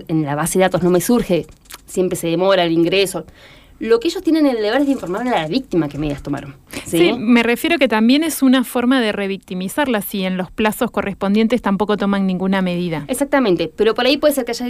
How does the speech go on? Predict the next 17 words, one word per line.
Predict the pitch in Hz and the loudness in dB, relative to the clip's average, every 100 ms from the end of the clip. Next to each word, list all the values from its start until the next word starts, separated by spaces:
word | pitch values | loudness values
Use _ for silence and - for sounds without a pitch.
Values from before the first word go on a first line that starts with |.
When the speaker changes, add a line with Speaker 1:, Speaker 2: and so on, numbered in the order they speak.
| 240 | -8
Speaker 1:
ingresado | - 202 190 240 | -6 -6 -4 -2
al | 247 | -2
sistema | - 262 254 | -4 -4 -4
judicial | 254 262 285 277 | -2 0 2 2
que | - | -2
desconozco | 165 160 247 277 285 349 440 494 | -4 -4 0 0 0 -2 -4 -4
y | - | -8
todavía | 185 180 180 233 277 | -4 -4 0 2 2
no | 208 | 0
haya | 190 214 | -4 -4
aparecido | 170 160 185 | -4 -4 -4
en | |
el | 175 | -2
sistema. | 165 156 147 135 247 | -6 -8 -8 -4 -4
Speaker 2:
Ujú. | - | 0
Speaker 1:
Pero | 226 | 2
más | 247 | 2